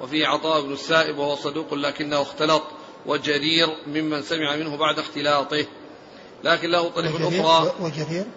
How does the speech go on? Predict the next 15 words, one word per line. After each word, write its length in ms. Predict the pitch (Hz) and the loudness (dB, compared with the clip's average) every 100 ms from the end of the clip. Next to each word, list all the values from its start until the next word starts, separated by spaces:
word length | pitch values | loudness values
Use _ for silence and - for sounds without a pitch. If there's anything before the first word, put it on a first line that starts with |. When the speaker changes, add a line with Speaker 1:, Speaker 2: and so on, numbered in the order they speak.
| - | -12
Speaker 1:
ممن 420 | 135 156 156 147 139 | -4 -2 0 -2 -4
سمع 380 | 160 160 135 | -4 -2 0
منه 260 | 147 160 143 | -2 -2 -2
بعد 280 | 151 135 147 | -2 0 -2
اختلاطه. 720 | - - 147 147 135 151 151 - | -4 -4 0 2 0 -2 -4 -4
Speaker 2:
نعم. 200 | 160 147 117 - - - - - - - - - - - - - - - | -8 -8 -10 -18 -20 -20 -20 -20 -20 -20 -20 -20 -20 -20 -20 -20 -16 -12
نعم. 120 | 147 127 | -12 -2
Speaker 1:
لكن 360 | 156 175 175 | 2 2 2
له 200 | 170 170 | 0 0
طريق 340 | 165 170 165 180 | 0 -2 -2 -4
أخرى 260 | 180 165 | 0 0
في 120 | 156 151 | 0 -2
صحيح 260 | 160 170 | -2 -2
ابن 100 | 156 | -2
خزيمة 560 | 156 156 175 170 147 | -4 0 2 2 0